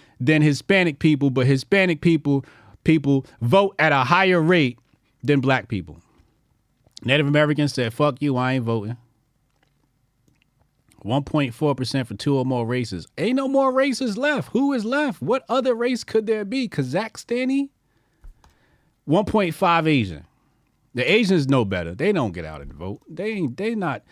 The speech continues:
they about they shmoney, okay? They're about their shmoney. They're not dumb enough to vote.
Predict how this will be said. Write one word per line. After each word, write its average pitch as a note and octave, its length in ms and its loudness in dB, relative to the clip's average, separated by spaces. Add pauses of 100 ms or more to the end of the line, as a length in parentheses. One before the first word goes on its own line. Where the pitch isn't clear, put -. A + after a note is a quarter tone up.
(180)
they G#3+ 100 -4
about E3+ 340 -2
they B2+ 140 0
shmoney, A#2 680 0 (300)
okay? D#3+ 420 -6 (420)
They're E3+ 160 -2
about D3 360 0
their A#2 160 -2
shmoney. G#2+ 640 -2 (600)
They're B2+ 140 -2
not D3+ 360 -2
dumb C#3+ 240 2
enough A#2+ 260 -2
to G#2 100 -6
vote. F#2 380 -6